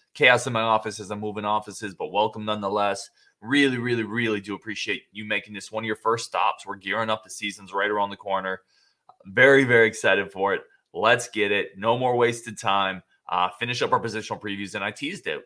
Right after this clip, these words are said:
One of the best spots on the team we're gonna talk about today, we're talking linebackers. Uh, we're talking the totality of the group, outside and inside. And, um, yeah, it is, it is loaded with young talent. Let's start on the outside. All right, let's start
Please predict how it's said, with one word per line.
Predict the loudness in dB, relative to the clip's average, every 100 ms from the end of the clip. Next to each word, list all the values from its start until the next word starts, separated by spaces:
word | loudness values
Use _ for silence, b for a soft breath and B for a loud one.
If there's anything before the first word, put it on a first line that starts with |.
| -6
One | -4 -2
of |
the | -4
best | 0 0 0 -4
spots | 0 0 0
on | -6
the | -8
team | -12 -10
we're | -8
gonna | -4
talk | -4
about | -4 -4
today, | -4
we're | -6
talking | -4 -6 -6
linebackers. | -2 -2 -2 -8 -8 -16 -14 -10
Uh, | -4 -4
we're | -2
talking | -6 -4
the | -6
totality | -8 -14 0 2 2 0 -2
of | -2
the | -4
group, | -8 -8 -10 -12 b b b
outside | -2 -2 2 4 4 2
and | -4
inside. | -6 -6 -2 0 0 -4 _ _ _ _ _
And, | 0 0 -2 -4 -2
um, | 0 0 -2 -8 -18 _ _ -6
yeah, | 0 2
it | 2
is, | -2 -6 -16 _ -2
it | -2
is | -2 -4 -8
loaded | -2 -2 -2 -6 -10 -14
with | -16 -12
young | -10 -10
talent. | -6 -2 -2 -2 -4
Let's | -4
start | 0 0
on | 0 -2
the | -2
outside. | -2 -2 -8 -8 -12 _ _ -6
All |
right, | -2 0
let's | -2
start | -2 2 4 4 -4